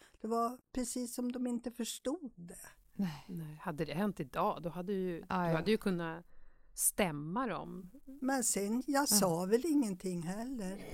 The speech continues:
Speaker 2: Nej, man skulle liksom vara stark
Speaker 1: Jag skulle
Speaker 2: och
Speaker 1: ha klar-, jag skulle
Speaker 3: Mm.
Speaker 1: vara stark
Speaker 3: Mm.
Speaker 1: och,
Speaker 2: Ja.
Speaker 1: ja.
Speaker 2: Ah, fy.
Speaker 3: Bit ihop.
Speaker 1: Eller, ja, du har själv satt i den här situationen.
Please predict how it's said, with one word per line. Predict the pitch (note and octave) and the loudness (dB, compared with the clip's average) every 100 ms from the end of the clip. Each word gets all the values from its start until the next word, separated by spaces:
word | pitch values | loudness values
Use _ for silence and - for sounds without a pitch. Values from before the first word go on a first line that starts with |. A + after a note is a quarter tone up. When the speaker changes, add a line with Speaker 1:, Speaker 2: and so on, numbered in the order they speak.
| A#3 | -2
Speaker 2:
Nej, | B3 A#3 A#3 | 0 0 2
man | A#3+ | 2
skulle | - A#3+ A3+ | 2 2 2
liksom | G#3 - G3+ | 2 2 0
vara | G3 F#3 F#3 | 2 2 2
stark | E3+ D#3+ F3 | 4 4 4
Speaker 1:
Jag | C4 | 2
skulle | A#3 C#4 | 2 2
Speaker 2:
och | C4+ | 4
Speaker 1:
ha | B3 | 2
klar-, | - C4 A3 | 2 2 2
jag | B3 C#4 G#3 | 2 2 2
skulle | C4 | 4
Speaker 3:
Mm. | A#3 | 4
Speaker 1:
vara | G#3+ | 4
stark | F#3+ - F#3 G3 G3 | 2 -2 -4 -2 0
Speaker 3:
Mm. | A3 F3+ | 0 0
Speaker 1:
och, | F#3+ | 0
Speaker 2:
Ja. | F#3+ | 0
Speaker 1:
ja. | G3+ E3+ F#3+ - - _ _ _ _ | 0 -2 -6 -12 -20 _ _ _ _
Speaker 2:
Ah, | - - - - - | -20 -18 -18 -18 -8
fy. | A3 A3 | 0 4
Speaker 3:
Bit | A#3+ A3 - | 4 4 0
ihop. | F3+ D#3+ G3+ - - - | 0 2 -2 -4 -6 -4
Speaker 1:
Eller, | B3 B3+ B3 B3 C4 B3+ A#3 | 2 4 4 0 -8 -12 -6
ja, | B3 A3 G3+ G#3 | -2 0 0 -2
du | - | 0
har | A#3 - - | 0 0 -2
själv | - G#3+ B3 | 2 2 2
satt | - F#3+ - - | -4 -4 -6 -2
i | |
den | B3 G#3+ | -2 0
här | F#3+ | -2
situationen. | - F#3 G3+ E3+ - F#3 G#3 F#3+ | -2 -2 0 0 0 0 0 -2